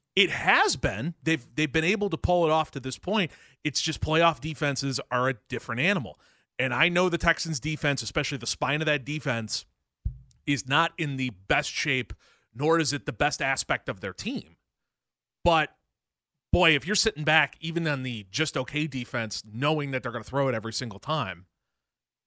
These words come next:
it's, it's a little bit different, or at least that they're gonna throw it sixty-two percent of the time or whatever they're at right now for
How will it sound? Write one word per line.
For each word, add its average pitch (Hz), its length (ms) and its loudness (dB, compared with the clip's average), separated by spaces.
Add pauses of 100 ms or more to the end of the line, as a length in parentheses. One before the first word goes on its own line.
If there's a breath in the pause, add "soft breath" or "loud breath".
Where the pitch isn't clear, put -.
(340)
it's, - 320 -8
it's 139 140 -4
a 131 60 0
little 135 360 2
bit 120 140 -6
different, 123 340 -2
or 165 100 6
at 156 100 2
least 196 200 2
that 175 80 -4
they're 147 100 -2
gonna 135 120 -2
throw 147 260 0
it 120 140 -4
sixty-two 143 1120 -4
percent 120 340 -4
of 107 80 -10
the 110 60 -10
time 104 280 -8
or 104 60 -12
whatever 120 340 -2
they're 110 200 -4
at 110 240 -2
right 98 200 -4
now 98 200 -4
for 95 340 -8